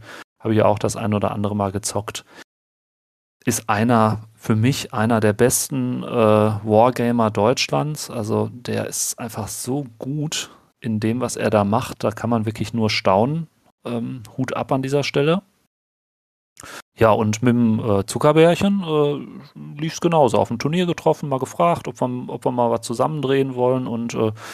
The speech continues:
ich hatte mir vorher seine Battle Reports angeguckt. Das war cool. Und, ähm, das ist ja bei uns im Ruhrpott, Ruhrpott, ihr hört's ja so ein bisschen auch am Akzent, ähm,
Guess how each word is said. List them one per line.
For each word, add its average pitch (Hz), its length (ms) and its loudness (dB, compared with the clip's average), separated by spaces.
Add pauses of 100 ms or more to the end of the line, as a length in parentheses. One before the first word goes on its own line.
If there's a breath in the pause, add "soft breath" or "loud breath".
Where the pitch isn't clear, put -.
(100)
ich - 80 -4
hatte 123 140 -2
mir 117 120 0
vorher 120 220 4
seine 110 320 2
Battle 117 240 2
Reports 110 340 0
angeguckt. 110 520 -4
Das - 200 -4
war 107 140 2 (100)
cool. 135 280 4 (540 loud breath)
Und, 113 320 0
ähm, 113 340 -4 (560 loud breath)
das - 160 -2
ist - 160 -4
ja 123 100 4
bei 113 80 4
uns 120 220 -4
im 120 80 -4
Ruhrpott, 117 460 0 (200)
Ruhrpott, 123 460 0
ihr 113 80 -2
hört's 110 240 0
ja 110 120 2
so 107 80 -2
ein 104 60 -4
bisschen 113 240 -4
auch - 140 -4
am 107 180 0
Akzent, - 760 -6
ähm, 110 400 0